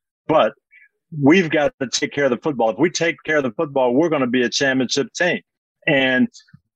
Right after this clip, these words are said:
he didn't understand that totally. Uh, he didn't grasp it, and it came slowly but surely.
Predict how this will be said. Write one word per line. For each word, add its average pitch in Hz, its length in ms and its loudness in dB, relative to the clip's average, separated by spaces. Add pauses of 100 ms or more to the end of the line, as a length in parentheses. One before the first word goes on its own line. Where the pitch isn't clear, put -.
(160)
he 180 220 4
didn't 170 220 0
understand 156 720 0
that 127 220 -2
totally. 113 640 0 (360)
Uh, 127 180 2
he 151 120 4
didn't 151 260 4
grasp 143 560 0
it, 123 180 -2 (300)
and 139 140 4
it 131 140 -2
came 165 360 2
slowly 156 760 0
but 123 160 0
surely. 127 480 0